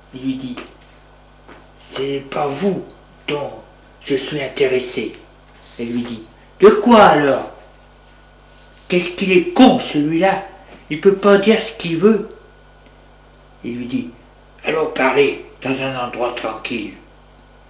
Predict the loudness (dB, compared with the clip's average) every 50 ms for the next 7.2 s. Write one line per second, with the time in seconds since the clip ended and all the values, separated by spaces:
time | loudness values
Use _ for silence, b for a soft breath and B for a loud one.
0 | -20 -20 -4 0 0 0 4 4 6 6 8 6 6 4 2 0 6 8 8 8
1 | 8 8 4 2 0 0 2 6 8 8 8 6 4 -2 -8 -16 -20 -20 -20 -20
2 | -20 -20 -20 -20 -20 -20 -20 B B B B B B B B B B B -16 -10
3 | -8 -6 -4 0 2 2 2 2 0 -4 -4 -2 -2 -2 -2 -4 -8 -12 -16 -18
4 | -12 -8 -6 -6 -4 -4 -6 -6 -8 -8 -10 -10 -10 -12 -16 -18 -20 -20 -20 -20
5 | -20 _ -20 -20 _ 2 6 8 8 8 6 4 2 0 -4 -8 -14 -20 -20 -20
6 | -16 -10 -6 -2 0 2 2 4 4 2 4 4 2 2 0 -2 -4 -4 -6 -6
7 | -8 -10 -14